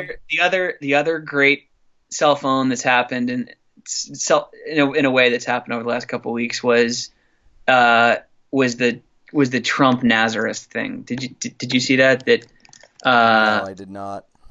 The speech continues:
Speaker 2: Oh my God, I'm the,
Speaker 1: Or I'm,
Speaker 2: this,
Speaker 1: you know
Speaker 2: this
Speaker 1: what?
Speaker 2: is
Speaker 1: given how much of my life I live online, I almost certainly have, but I don't remember.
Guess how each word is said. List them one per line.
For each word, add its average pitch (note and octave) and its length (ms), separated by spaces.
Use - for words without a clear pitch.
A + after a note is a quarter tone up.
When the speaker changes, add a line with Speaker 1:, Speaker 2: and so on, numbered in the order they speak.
Speaker 2:
Oh A#2 40
my G#2+ 120
God, G#2 300
I'm A2+ 180
the, - 140
Speaker 1:
Or G3 140
I'm, G3 60
Speaker 2:
this, - 260
Speaker 1:
you F3 80
know F#3+ 80
Speaker 2:
this - 120
Speaker 1:
what? C#4+ 100
Speaker 2:
is - 180
Speaker 1:
given F#3+ 480
how E3+ 140
much F3+ 200
of D#3 100
my C#3 140
life C3+ 280
I C3+ 80
live B2+ 220
online, A#2+ 440
I A#2+ 120
almost A#2+ 320
certainly G#2+ 340
have, G#2 300
but A2 100
I G2+ 100
don't G2 320
remember. E2 300